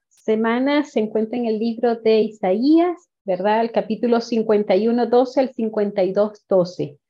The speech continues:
Y, eh, como recordamos, como Ronald tuvo allí, ¿verdad? Este, l-, este Shabbat es el cuarto Shabbat de consuelo, el cuarto Shabbat después de Tisha B'Av,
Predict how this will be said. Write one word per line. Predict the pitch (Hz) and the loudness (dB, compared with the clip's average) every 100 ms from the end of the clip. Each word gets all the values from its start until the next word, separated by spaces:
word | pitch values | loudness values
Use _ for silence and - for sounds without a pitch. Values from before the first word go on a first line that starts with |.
| - - - _ _ _ | -20 -20 -20 _ _ _
Y, | 240 262 285 302 320 - - | -4 0 4 4 4 0 -2
eh, | 233 226 220 208 196 | 2 4 6 4 2
como | 226 233 233 | 0 2 2
recordamos, | 240 220 220 226 254 254 320 - - _ | 0 0 0 2 2 4 0 -2 -18 _
como | - 185 185 175 165 - | -8 -6 -2 -2 -2 -2
Ronald | 196 208 214 | -2 0 0
tuvo | 220 214 | 0 2
allí, | 208 208 226 | 2 0 -2
¿verdad? | 220 202 208 208 214 - | 0 0 0 0 0 0
Este, | 180 175 - 190 180 - _ _ - | -4 -6 -4 -2 -2 -4 _ _ -4
l-, | 214 226 233 - 254 | 0 2 2 2 2
este | 277 - 302 | 0 0 0
Shabbat | - 254 214 226 254 269 | 0 0 2 4 2 0
es | 254 247 | -2 -2
el | 240 240 - | -4 -4 -2
cuarto | 262 262 277 277 | 2 4 2 0
Shabbat | 277 233 202 202 202 - | 0 0 2 2 0 -4
de | 214 | -4
consuelo, | 220 208 - 214 180 165 240 - _ _ _ _ _ | -2 -4 0 2 4 2 0 -8 _ _ _ _ _
el | 185 208 | -2 0
cuarto | 220 220 240 | 2 2 0
Shabbat | 233 208 202 226 | 0 2 4 2
después | 220 226 214 220 | 0 0 0 0
de | 214 | -2
Tisha | - 247 240 254 | -2 -6 -2 -2
B'Av, | 233 233 220 202 | 0 2 4 2